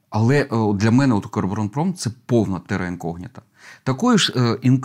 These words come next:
терою, е, такою ж інкогнітою до останнього часу було Держспецзв'язку,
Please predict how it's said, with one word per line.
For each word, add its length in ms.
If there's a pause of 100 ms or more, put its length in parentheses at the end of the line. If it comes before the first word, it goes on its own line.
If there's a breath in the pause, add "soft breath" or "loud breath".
(100)
терою, 420
е, 720
такою 400
ж 140
інкогнітою 680
до 200
останнього 420
часу 360
було 280
Держспецзв'язку, 840